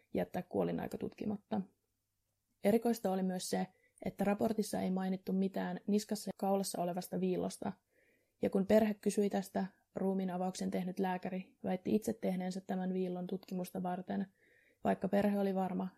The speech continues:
että viilto oli ruumiissa jo kun se löydettiin. Vaikka lääkäri olisi tehnyt viillon itse, siitä olisi ehdottomasti pitänyt mainita ruumiin avausraportissa. Perhe palkkasi myöhemmin oman lääkärin tutkimaan ruumiinavausraporttia,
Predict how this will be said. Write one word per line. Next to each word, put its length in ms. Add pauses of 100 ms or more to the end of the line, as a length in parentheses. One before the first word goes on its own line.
että 220
viilto 260
oli 120
ruumiissa 440
jo 120
kun 160
se 100
löydettiin. 640 (400)
Vaikka 260
lääkäri 360
olisi 260
tehnyt 300
viillon 360
itse, 360 (160)
siitä 280
olisi 220
ehdottomasti 520
pitänyt 380
mainita 340
ruumiin 340
avausraportissa. 920 (1400)
Perhe 200
palkkasi 440
myöhemmin 480
oman 240
lääkärin 380
tutkimaan 440
ruumiinavausraporttia, 1200